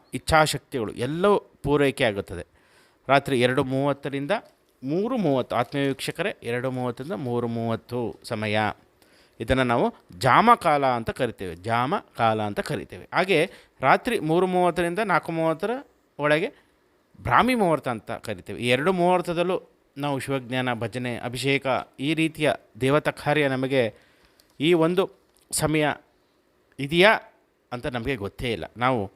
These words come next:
ಶಿವನಾಮದಲ್ಲಿ ಸಂಕಲ್ಪ ಏನು ಮಾಡ್ತೇವೆಯೋ ಅದು ಫಲ ನಮಗೆ ಆದ ಕಾರಣ, ವೀಕ್ಷಕರೇ, ಇದು ಬರುವಂತಹ ಎಂಟನೆಯ ತಾರೀಕು ಸಹ ಆಗಿದೆ. ಎಂಟು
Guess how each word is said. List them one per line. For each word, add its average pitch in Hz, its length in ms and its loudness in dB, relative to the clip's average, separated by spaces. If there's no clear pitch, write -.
ಶಿವನಾಮದಲ್ಲಿ 139 760 4
ಸಂಕಲ್ಪ 151 460 -2
ಏನು 156 240 2
ಮಾಡ್ತೇವೆಯೋ 151 560 2
ಅದು 127 220 0
ಫಲ 139 180 4
ನಮಗೆ 120 360 -2
ಆದ 117 200 4
ಕಾರಣ, 135 340 0
ವೀಕ್ಷಕರೇ, 156 500 -2
ಇದು 165 200 4
ಬರುವಂತಹ 175 720 2
ಎಂಟನೆಯ 185 600 0
ತಾರೀಕು 135 360 -2
ಸಹ 139 220 -4
ಆಗಿದೆ. 123 320 -4
ಎಂಟು 131 260 2